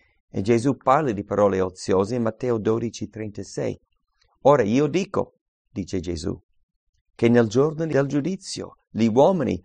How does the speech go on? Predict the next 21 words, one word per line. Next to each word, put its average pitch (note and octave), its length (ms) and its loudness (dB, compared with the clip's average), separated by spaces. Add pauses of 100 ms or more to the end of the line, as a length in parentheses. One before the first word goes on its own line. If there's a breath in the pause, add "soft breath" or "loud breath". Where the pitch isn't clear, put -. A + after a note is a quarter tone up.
(120)
renderanno B2 580 2
conto D3+ 440 -2
di A2 220 -2
ogni D3+ 360 0
parola C3 460 2
oziosa F2+ 640 -4 (160 soft breath)
che A#2 100 -4
avranno A2 400 -2
detto." F#2+ 460 -12 (1900)
Una C#3+ 160 -2
parola A3+ 400 -2
oziosa G#2 500 -4
è A2 40 -2
una D#3 160 -4
parola A2 320 -2
che - 120 -6
non C#3+ 200 -6
produce B2+ 480 -8
alcun G2+ 360 -8
vero G2 320 -4
bene. E2+ 420 -6